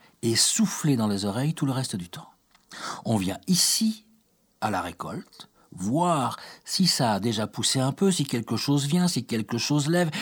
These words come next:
si quelque chose pointe, s'il y a déjà des choses à glaner après ce printemps tout ridé. On ira dans un jardin qui n'a pas fini de se faire sonner les cloches, un jardin aux grandes oreilles qui entend tout et dit un peu,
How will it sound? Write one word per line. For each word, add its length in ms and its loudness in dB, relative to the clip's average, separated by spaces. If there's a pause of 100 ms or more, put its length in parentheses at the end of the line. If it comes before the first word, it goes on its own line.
(100)
si 160 0
quelque 320 0
chose 300 0
pointe, 340 2
s'il 160 0
y 100 2
a 60 2
déjà 300 0
des 120 2
choses 300 2
à 80 2
glaner 640 2
après 480 -4 (340)
ce 140 -4
printemps 580 -2
tout 140 6
ridé. 400 -2 (1040)
On 140 6
ira 180 6
dans 240 4
un 80 2
jardin 480 2
qui 140 0
n'a 160 2
pas 180 -2
fini 320 2
de 80 0
se 140 -2
faire 240 -4
sonner 200 0
les 120 0
cloches, 500 -2 (260)
un 160 4
jardin 420 2
aux 100 4
grandes 480 4
oreilles 340 2
qui 160 -2
entend 380 0
tout 320 4
et 40 8
dit 160 0
un 120 2
peu, 280 0